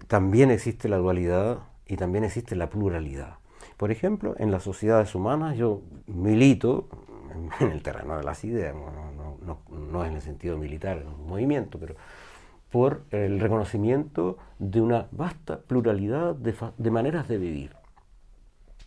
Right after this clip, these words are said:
Hay gente que quiere vivir de una cierta manera, inspirado, por ejemplo, en una tradición. En una tradición, pueblos originarios,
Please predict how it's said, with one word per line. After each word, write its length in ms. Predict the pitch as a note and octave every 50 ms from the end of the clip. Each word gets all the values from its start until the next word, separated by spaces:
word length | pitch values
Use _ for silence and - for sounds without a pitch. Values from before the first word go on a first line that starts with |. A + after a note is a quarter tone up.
| - - - - - - - - - -
Hay 60 | A#2 A2
gente 320 | - C3+ C#3 C3 C#3 B2+
que 260 | - B2+ A2+ A2+ A2
quiere 200 | - B2+ A#2+ B2
vivir 260 | A2+ A2 A2 A#2+ A#2
de 80 | A#2 A#2
una 100 | C3+ C#3+
cierta 280 | C#3+ D3+ D3 D3 - C#3
manera, 260 | A#2+ F#2+ F2 - -
inspirado, 500 | - F#2 F#2 - A#2 A#2 A2+ B2+ B2 B2 A#2
por 100 | B2 G#2
ejemplo, 380 | - - B2 B2 B2 - - -
en 160 | A2 G#2+ A#2
una 160 | A#2+ A#2 A2+
tradición. 460 | - A2 G2 F#2+ F#2 - - C2+ C#2+ - -
En 160 | A2+ G#2 G#2
una 120 | A2 A2
tradición, 520 | G2+ F#2+ F#2 F#2 F#2 E2+ - - A#2 B2 A#2
pueblos 360 | - - G#2 G#2 F#2+ F#2+ F2+
originarios, 680 | F#2 F#2 F2+ D2+ D2+ F2+ F2 G2+ A2 A#2 B2 C3+ C3